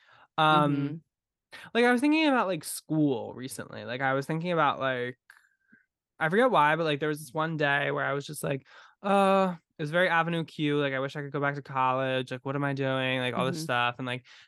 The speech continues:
Speaker 1: then I was like, I thought, like, to last year, like, this time last year, and I was like,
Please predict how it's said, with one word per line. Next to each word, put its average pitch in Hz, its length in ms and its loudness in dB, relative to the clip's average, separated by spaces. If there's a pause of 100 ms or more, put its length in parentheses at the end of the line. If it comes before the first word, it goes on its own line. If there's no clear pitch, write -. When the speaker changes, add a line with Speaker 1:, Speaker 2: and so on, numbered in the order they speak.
Speaker 1:
then 220 100 4
I 302 60 6
was 302 160 2
like, - 120 0
I 160 80 -2
thought, - 320 2
like, 175 220 -8
to 160 120 -6
last 127 400 -2
year, 131 220 -2
like, 131 160 -4
this 127 160 -8
time 135 200 -4
last 123 300 -4
year, 135 240 0
and 143 140 -8
I 151 60 -8
was 156 120 -8
like, 147 160 -6